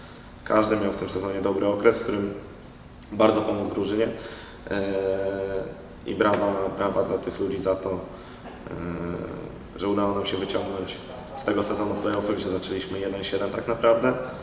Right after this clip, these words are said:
Więc mówię, no, czas teraz będzie podsumowań. Eee, no, oczywiście, no, z, z bólem serca kończymy ten sezon, bo tak jak mówię, szkoda. No,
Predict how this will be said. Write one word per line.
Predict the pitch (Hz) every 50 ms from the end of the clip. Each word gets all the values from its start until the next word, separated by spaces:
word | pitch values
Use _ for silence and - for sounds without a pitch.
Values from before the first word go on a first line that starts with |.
| - - - - - - - - - - -
Więc | - - -
mówię, | 156 156 139 123 107
no, | 104 104 104
czas | - 120 117 117 - -
teraz | - 110 107 107
będzie | 104 107 104 107
podsumowań. | 104 - 107 - - - 101 107 107 107 110 117 117 117
Eee, | 113 113 - - - - - - - - - - - 101 101 101 101 101 101 101 101 98 95 90 95 95 98 - - - - - - - - - - - - - - - - - - - - - -
no, | 233
oczywiście, | - - - 165 160 147 - - 110
no, | 107 104 104
z, | - - - - - - - - - - - - - - - - - - - - - -
z | - -
bólem | 117 117 120 120 117 110
serca | - 113 113 113 98 101
kończymy | 95 101 98 - 104 101 101
ten | 95 101 98
sezon, | - 104 101 101 107 107
bo | 101 101 101 95 92 90 - - -
tak | - 95 -
jak | 98 95 -
mówię, | 98 98 98 98 104 - - - - - - - - -
szkoda. | - - - 127 120 - -
No, | 98 95 98